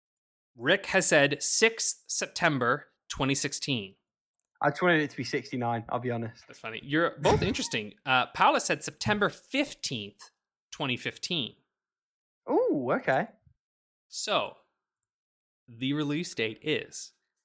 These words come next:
Speaker 2: Oh, no.
Speaker 1: August twenty-fifth, twenty fifteen. Paula has
Speaker 2: Oh.
Speaker 1: clean sweeped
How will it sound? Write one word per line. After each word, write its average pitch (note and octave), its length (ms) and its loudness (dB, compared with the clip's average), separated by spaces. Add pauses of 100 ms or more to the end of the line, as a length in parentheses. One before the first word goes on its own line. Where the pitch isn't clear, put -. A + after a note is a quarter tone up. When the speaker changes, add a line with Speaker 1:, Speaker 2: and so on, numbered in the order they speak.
(280)
Speaker 2:
Oh, - 60 -6
no. B2 60 2
Speaker 1:
August F3 600 4
twenty-fifth, D#3 840 -2 (1300)
twenty E3+ 420 4
fifteen. B2+ 800 0 (280)
Paula C#4+ 380 12
has C#4 240 12
Speaker 2:
Oh. A3 40 6 (100)
Speaker 1:
clean D#4+ 280 10
sweeped D#4 560 8